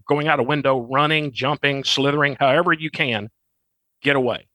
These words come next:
So these choices are, are opposite. Either go find and, and, and stop evil by being violent to him, or get away from evil. That's, that, that's an opposite choice, and that kind of decision is,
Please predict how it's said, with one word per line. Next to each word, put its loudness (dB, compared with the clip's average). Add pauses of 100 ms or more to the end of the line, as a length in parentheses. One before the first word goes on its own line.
(380)
So 2
these 0
choices -2 (720)
are, 2 (180)
are 4
opposite. -2 (140)
Either 4
go 4
find 2
and, -2
and, -6
and -6
stop 0
evil -6 (160)
by 4
being -4
violent 0
to -10
him, -8
or 4
get 2
away 4
from -6
evil. -14 (200)
That's, -2
that, -2
that's -6
an -4
opposite 0
choice, 0
and -2
that 0
kind 2
of -2
decision 0
is, -6